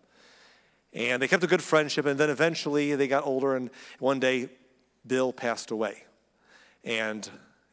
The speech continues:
Ted was very lonely, still watched the games, wasn't quite the same without Bill around. So one day Ted decides to go and hire, uh, uh, someone to do a seance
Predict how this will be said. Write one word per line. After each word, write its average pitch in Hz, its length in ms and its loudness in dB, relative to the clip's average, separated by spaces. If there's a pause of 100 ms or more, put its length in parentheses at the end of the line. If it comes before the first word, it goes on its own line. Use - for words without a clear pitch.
(240)
Ted 127 180 -2
was 113 160 -4
very 113 180 -2
lonely, 120 480 0 (680)
still 135 260 0
watched 120 260 0
the 131 80 -2
games, 120 360 -4
wasn't 120 260 -2
quite 120 180 -4
the 123 60 -8
same 113 300 -6
without 107 340 -4
Bill 113 200 -2
around. 104 420 -4 (520)
So - 160 -4
one 143 160 4
day 135 160 2
Ted 135 260 0
decides 127 440 -2
to 123 120 -8
go 127 260 4
and 113 80 0
hire, 139 420 0
uh, 110 240 -2 (680)
uh, 98 260 -2
someone 127 340 0
to 117 80 -6
do 117 160 0
a 95 60 -4
seance 110 840 -4